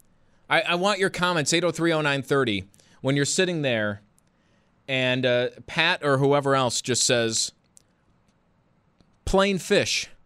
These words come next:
<laughs> Like, what?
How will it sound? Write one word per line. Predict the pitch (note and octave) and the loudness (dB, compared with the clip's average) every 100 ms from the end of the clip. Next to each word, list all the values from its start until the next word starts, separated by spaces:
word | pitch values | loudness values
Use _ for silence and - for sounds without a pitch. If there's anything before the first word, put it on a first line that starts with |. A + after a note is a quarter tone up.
| _ _ _ _ _ _ | _ _ _ _ _ _
<laughs> | - - - C6+ - F5+ A#4+ F5+ D#5 _ _ _ _ - _ - | -12 -10 -8 -10 -10 -12 -14 -20 _ _ _ _ _ -20 _ -20
Like, | - | -16
what? | - D3+ | -8 -8